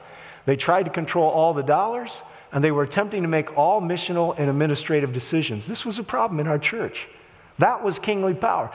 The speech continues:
Now, you just need to know, especially in this community where there's seven thousand plus Seventh-day Adventists, I want you to know what kingly power was by the definition of historic Adventism.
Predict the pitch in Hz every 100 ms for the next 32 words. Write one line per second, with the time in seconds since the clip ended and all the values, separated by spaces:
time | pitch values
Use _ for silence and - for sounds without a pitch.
0 | - - 175 277 294 - 240 202 190 247
1 | 190 180 - - - 180 160 247 - 170
2 | 147 143 160 175 143 139 - 156 139 131
3 | 139 131 131 120 139 127 - 127 120 120
4 | 117 120 123 170 - - - - 277 302
5 | - 233 220 254 311 165 - 190 185 165
6 | 190 202 196 202 262 185 180 160 180 202
7 | 185 208 - 185 139 - - - 170 -
8 | 220 208 214 254 214 151 147 120 101